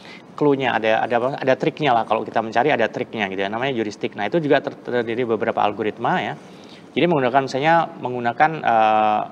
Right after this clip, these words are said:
apa, fungsi biaya ya, atau, eh, cost function gitu ya.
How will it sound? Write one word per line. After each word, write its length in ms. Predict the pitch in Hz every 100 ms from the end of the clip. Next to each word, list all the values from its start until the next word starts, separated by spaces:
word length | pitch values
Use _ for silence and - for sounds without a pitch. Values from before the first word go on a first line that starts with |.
| - 110
apa, 240 | 107 139 -
fungsi 560 | 131 - 139 131 127 127 - - - - 113
biaya 400 | 113 113 123 120
ya, 180 | 101 101 -
atau, 480 | 107 110 107 107 107
eh, 480 | - 101 98 98 98 -
cost 160 | - 117
function 400 | 120 107 147 120
gitu 240 | 101 98
ya. 80 | 95